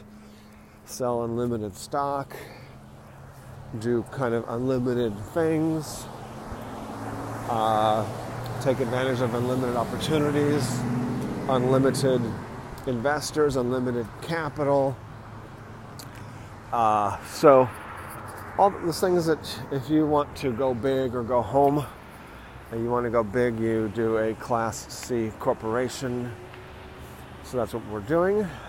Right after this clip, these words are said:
Now, I have started small. I've been a small entrepreneur for over forty years, so, uh, the Class C is par-,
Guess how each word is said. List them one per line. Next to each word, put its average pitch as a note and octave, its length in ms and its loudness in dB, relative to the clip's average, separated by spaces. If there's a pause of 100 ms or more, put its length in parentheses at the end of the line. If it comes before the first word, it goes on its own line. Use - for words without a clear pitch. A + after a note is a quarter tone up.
Now, A#2+ 200 0
I G#2+ 40 -2
have B2+ 240 2
started A#2 480 2
small. C3 640 0
I've G2+ 140 -12
been A2 220 -8 (720)
a - 20 -14
small C3+ 400 6
entrepreneur B2+ 640 2
for A#2+ 360 2 (1040)
over A#2+ 180 -2
forty B2 360 0
years, B2+ 520 0
so, G#2+ 680 -4 (1040)
uh, A#2 120 -4
the G#2 100 -2
Class A#2+ 360 0
C A#2+ 200 -2
is A2+ 640 -2 (2250)
par-, - 260 -8